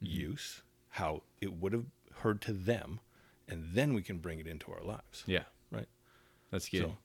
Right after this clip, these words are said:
Speaker 2: so it, it, like, a good commentator really helps with this cultural, historical understanding.
Speaker 1: Mm-hmm. Well, so one thing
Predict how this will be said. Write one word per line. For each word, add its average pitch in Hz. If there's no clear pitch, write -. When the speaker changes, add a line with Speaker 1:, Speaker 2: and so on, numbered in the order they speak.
Speaker 2:
so -
it, -
it, 135
like, 107
a 113
good 110
commentator 98
really 101
helps 90
with -
this -
cultural, -
historical 92
understanding. -
Speaker 1:
Mm-hmm. 92
Well, 120
so 127
one 139
thing 123